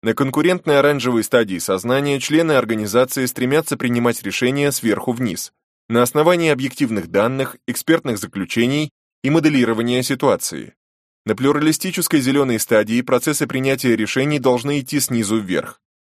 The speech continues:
Учитывается мнение каждого, противоречащие точки зрения приводятся к консенсусу.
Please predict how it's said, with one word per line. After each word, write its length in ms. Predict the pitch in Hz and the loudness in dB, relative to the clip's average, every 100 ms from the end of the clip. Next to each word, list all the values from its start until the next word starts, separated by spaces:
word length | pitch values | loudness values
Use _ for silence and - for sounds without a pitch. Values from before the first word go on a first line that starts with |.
| _ | _
Учитывается 640 | - - 175 165 160 - | -4 0 2 4 2 0
мнение 360 | 147 151 151 151 | -2 0 0 0
каждого, 580 | 139 110 85 85 71 - _ | 2 0 0 -6 -8 -10 _
противоречащие 800 | 110 117 113 131 156 156 - 156 | -4 0 2 2 0 -4 -2 0
точки 300 | 147 - 143 | -2 -2 -2
зрения 380 | 117 131 151 147 | 0 0 0 0
приводятся 520 | 139 117 110 107 - | 0 0 0 -2 -6
к 80 | - | -2
консенсусу. 760 | 117 113 107 90 87 - - | -2 0 -2 -4 -10 -12 -16